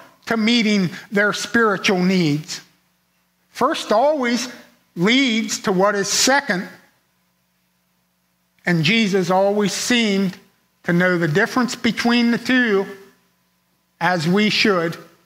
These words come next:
And Jesus left a beautiful, and he left a lasting, and he left a memorable mark on everyone he came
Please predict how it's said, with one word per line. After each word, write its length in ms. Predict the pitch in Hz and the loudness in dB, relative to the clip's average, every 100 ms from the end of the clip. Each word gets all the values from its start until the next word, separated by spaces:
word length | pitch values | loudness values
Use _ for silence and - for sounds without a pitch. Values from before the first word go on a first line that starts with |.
| _ _ _ _ _ _ _ _ _ _ _ _ | _ _ _ _ _ _ _ _ _ _ _ _
And 180 | 185 170 | -2 2
Jesus 420 | 226 247 214 185 | 2 2 0 0
left 360 | 196 190 - - | 0 0 -2 -4
a 40 | |
beautiful, 680 | 165 190 247 220 180 180 175 | 0 2 2 0 -2 0 0
and 100 | 170 | 2
he 120 | 190 | 2
left 340 | 202 214 - 196 | 2 0 -2 -2
a 60 | |
lasting, 600 | 185 233 240 233 - 180 | 0 2 0 -2 -2 0
and 120 | 175 180 | 0 0
he 140 | 202 | 2
left 320 | 202 208 - | 2 -2 -4
a 40 | 196 | 0
memorable 680 | 226 262 226 202 190 196 | 2 2 2 0 2 2
mark 520 | 196 240 226 202 - - - - | 2 2 0 -2 -10 -16 -18 -2
on 300 | 220 208 202 - | 0 2 -2 -2
everyone 800 | 247 294 285 302 277 262 262 269 | 0 0 2 0 2 2 2 0
he 420 | 247 214 262 254 254 | 0 0 0 0 -2
came 480 | 247 240 240 240 | 0 0 2 0